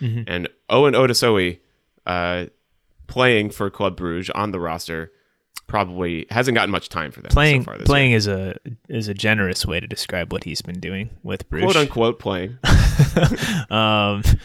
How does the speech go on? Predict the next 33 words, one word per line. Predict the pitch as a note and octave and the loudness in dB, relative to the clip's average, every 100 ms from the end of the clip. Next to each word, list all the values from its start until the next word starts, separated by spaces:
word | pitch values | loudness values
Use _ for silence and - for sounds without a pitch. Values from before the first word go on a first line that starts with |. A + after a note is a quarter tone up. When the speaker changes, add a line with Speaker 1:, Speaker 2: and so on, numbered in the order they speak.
| - - | -8 -2
Speaker 1:
uh, | - - | -2 2
actually, | C#3 - C3+ | 2 4 4
it's | A2+ | 2
an | A2+ | 0
inaccurate | G#2 G#2 A2+ - C#2+ | 0 2 0 -2 -6
way | - | -6
to | - | -6
describe | - - F2 | -8 -6 -6
what | E2+ | -8
he, | - | -4
he | |
hasn't | A#2+ A#2 G#2+ | -2 -2 -2
made | G2 | -4
an | F2 | -4
appearance | - F2+ E2 - | -8 -8 -8 -10
yet | C2+ - | -12 -12
in | G2 | -12
the | F#2 | -10
league | F2 F2+ F#2 - | -8 -8 -8 -12
for | - F2+ | -10 -10
Bruges. | - F#2 F2+ - | -8 -8 -6 -6
So, | - - | -8 -4
yeah, | G#2+ E2+ | -2 0
I | |
don't | A#2 C3+ | 0 0
think | C3+ | -2
we're | B2+ | -2
gonna | A2+ | -2
see | - A2 | -2 0
either | G#2 G#2+ | 0 0
of | G#2+ | -2
those | A2+ A#2 | -2 -2
guys | C#3+ E3 F3 | 0 0 0